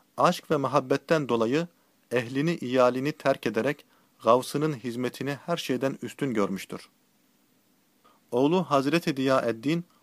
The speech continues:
ondan şöyle bahsetmiştir. "Aşk ve muhabbet Seyda'ya galebe çaldı. Gavs'ın yanına gidip gelmekle tamamen ehlinden ayrıldı. Hizmet kemerini beline kuşandı.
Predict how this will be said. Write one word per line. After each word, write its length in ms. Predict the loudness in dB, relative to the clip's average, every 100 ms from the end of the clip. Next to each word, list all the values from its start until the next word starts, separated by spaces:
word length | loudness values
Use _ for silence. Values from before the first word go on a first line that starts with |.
| _
ondan 320 | -4 2 0
şöyle 400 | 0 -2 -2 4
bahsetmiştir. 760 | 4 2 -2 -8 -10 -10 -14 -16 _ _ _ _ _ _ _ _ _
"Aşk 320 | 0 0 2 0
ve 80 |
muhabbet 540 | 2 2 0 2 0 -2 _ _
Seyda'ya 600 | -6 -2 2 4 4 2
galebe 380 | 2 2 2 0
çaldı. 380 | -2 -4 -4 -12 _ _ _ _ _ _ _ _
Gavs'ın 420 | 4 4 2 -2 0
yanına 380 | 0 0 0
gidip 360 | -2 -4 -6 0
gelmekle 560 | 0 2 -2 -2 -4 -6 _ _ _ -2
tamamen 500 | 4 6 4 2 -4
ehlinden 480 | -6 -4 -4 -2 -2
ayrıldı. 440 | 0 2 0 -2 -10 _ _ _ _ _ _ _ -4
Hizmet 380 | 0 0 0 0
kemerini 560 | -2 0 -2 -4 -2
beline 280 | -2 0 -2
kuşandı. 500 | -4 -4 -4 -4 -8